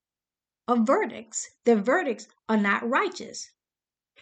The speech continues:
They're saying, he says, "Justice is nowhere to be found." If there's injustice and there's unrighteousness,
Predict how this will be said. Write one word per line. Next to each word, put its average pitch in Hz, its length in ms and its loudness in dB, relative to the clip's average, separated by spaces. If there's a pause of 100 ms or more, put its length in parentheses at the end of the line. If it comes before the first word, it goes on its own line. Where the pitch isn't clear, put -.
They're 233 100 6
saying, 233 280 -2
he 247 140 -2
says, 165 260 -6
"Justice 226 560 -2
is 285 140 -8
nowhere 285 280 0
to 269 80 -2
be 262 220 -4
found." 277 320 -2 (220)
If 262 200 2
there's 220 380 4 (640)
injustice 294 880 -2 (280)
and 226 180 4
there's 233 320 6 (300)
unrighteousness, 226 920 0